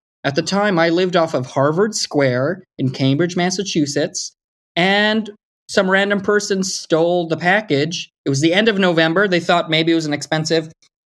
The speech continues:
The entire film was lost. I lost the entire semester.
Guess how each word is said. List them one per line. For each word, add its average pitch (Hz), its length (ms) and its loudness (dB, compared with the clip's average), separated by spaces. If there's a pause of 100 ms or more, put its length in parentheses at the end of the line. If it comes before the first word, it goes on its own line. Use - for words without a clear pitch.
(100)
The 156 120 2
entire 170 400 0
film 165 280 0
was 135 160 -2
lost. 135 600 -2 (320)
I 156 120 4
lost 170 480 0 (300)
the 165 200 0
entire 196 880 -2
semester. - 800 -2